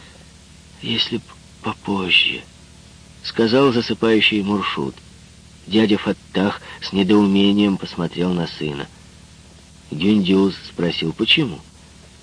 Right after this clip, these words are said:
«Потому что и вы тогда подольше останетесь здесь». Гюндюз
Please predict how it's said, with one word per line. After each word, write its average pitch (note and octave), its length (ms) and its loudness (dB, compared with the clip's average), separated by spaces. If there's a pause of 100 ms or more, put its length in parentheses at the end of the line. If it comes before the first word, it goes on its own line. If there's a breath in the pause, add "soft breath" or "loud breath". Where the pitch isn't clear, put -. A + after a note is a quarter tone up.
(920)
«Потому D3 340 0
что C#3 280 -2 (100)
и C3+ 180 -8
вы B2+ 340 4
тогда A#2+ 400 -4 (800 loud breath)
подольше A2+ 600 2
останетесь G2+ 720 -6 (200)
здесь». - 600 -8 (960)
Гюндюз A#2+ 640 0